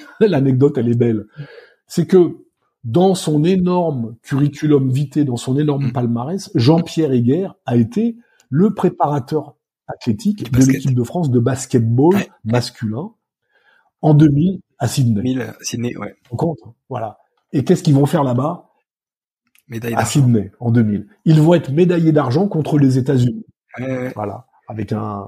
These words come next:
Speaker 1: super match, un beau parcours. Or, en deux mille, il n'y a pas grand monde qui allait donner, euh, qui allait parier sur une médaille d'argent aux Jeux Olympiques, euh, de l'équipe de France de basketball, euh, aux Jeux Olympiques, hein,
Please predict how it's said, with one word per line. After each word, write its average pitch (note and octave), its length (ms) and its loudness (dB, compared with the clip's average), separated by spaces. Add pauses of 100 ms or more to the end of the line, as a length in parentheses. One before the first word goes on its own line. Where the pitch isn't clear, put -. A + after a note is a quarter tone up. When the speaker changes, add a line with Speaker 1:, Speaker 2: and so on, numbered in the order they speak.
Speaker 1:
super G#2+ 380 -8
match, A#2+ 220 -8
un G#2+ 80 -6
beau A#2 120 0
parcours. A#2+ 380 -12 (280)
Or, E3+ 360 4 (460)
en E3+ 120 4
deux D3+ 160 6
mille, F#3+ 300 2
il D3 60 -4
n'y C3 60 0
a B2 60 -2
pas F3 160 -2
grand D3+ 200 2
monde F3+ 340 0
qui - 80 -4
allait C#3+ 160 2
donner, C#3+ 440 0
euh, B2+ 560 -8
qui C#3 100 -10
allait B2+ 160 -4
parier C3+ 440 -2
sur C#3 220 -2
une B2+ 60 2
médaille C3 260 2
d'argent B2+ 300 0
aux D3 80 2
Jeux B2 200 2
Olympiques, B2 540 -2 (300)
euh, A#2 200 -4
de A#2+ 100 -2
l'équipe A#2+ 300 -2
de A#2+ 80 -2
France C#3+ 220 -6
de C3+ 80 0
basketball, B2 600 -4
euh, A#2 240 -10 (160)
aux G#2+ 80 -14
Jeux G#2 180 -8
Olympiques, G#2 340 -20
hein, G2+ 80 -20